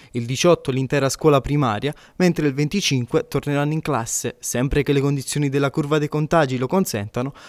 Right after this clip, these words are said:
le secondarie di primo e secondo grado.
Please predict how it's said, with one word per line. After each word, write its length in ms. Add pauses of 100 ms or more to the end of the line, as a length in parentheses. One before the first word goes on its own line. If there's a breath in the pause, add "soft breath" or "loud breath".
(100)
le 120
secondarie 640
di 100
primo 460
e 80
secondo 460
grado. 400